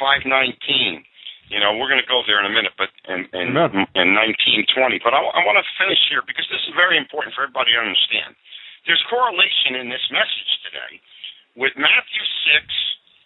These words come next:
Speaker 1: and, uh, First John. Because,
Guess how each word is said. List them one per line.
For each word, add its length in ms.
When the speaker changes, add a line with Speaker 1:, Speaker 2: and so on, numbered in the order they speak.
Speaker 1:
and, 400
uh, 500
First 320
John. 320
Because, 240